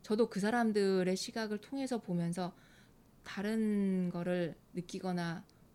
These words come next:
공감을 하거나 체험하는 그거를 짧은 이쌤의 언어로 소개하면서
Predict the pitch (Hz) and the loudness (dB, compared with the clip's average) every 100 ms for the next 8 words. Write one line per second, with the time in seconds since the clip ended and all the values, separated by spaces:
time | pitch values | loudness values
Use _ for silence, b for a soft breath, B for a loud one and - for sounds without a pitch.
0 | - 180 190 185 175 170 175 175 175 - | -4 -2 0 0 -2 -4 -6 -4 -6 -8
1 | 269 277 254 208 190 175 - 175 165 208 | -8 -6 -4 -2 0 -2 -4 -4 -2 -2
2 | 190 - b b b b b b - - | -2 -6 b b b b b b -20 -20
3 | - - - - - - 277 302 302 277 | -20 -20 -20 -20 -20 -8 -2 0 0 0
4 | 269 254 240 226 - 190 - 202 202 180 | 0 2 2 0 -2 -4 0 2 2 2
5 | 180 185 190 - 277 269 240 214 196 185 | 2 0 -2 -4 -4 -2 0 0 0 -2
6 | 208 202 196 180 214 202 175 | -2 0 0 0 0 -2 -2